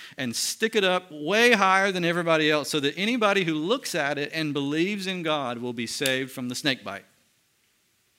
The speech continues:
And Jesus tells Nicodemus, "That snake was me."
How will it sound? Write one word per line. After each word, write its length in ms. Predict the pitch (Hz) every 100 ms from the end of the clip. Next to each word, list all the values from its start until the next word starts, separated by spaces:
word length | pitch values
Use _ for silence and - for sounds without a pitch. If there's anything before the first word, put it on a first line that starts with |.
| _ _ _ _ _ _ _ _ _ _ - -
And 140 | 113
Jesus 320 | 120 127 123
tells 260 | - 127 113
Nicodemus, 800 | 117 117 117 113 104 101 - - _ _ _ _ -
"That 240 | 123 -
snake 500 | - - 131 92 -
was 180 | 98 90
me." 340 | 104 98 87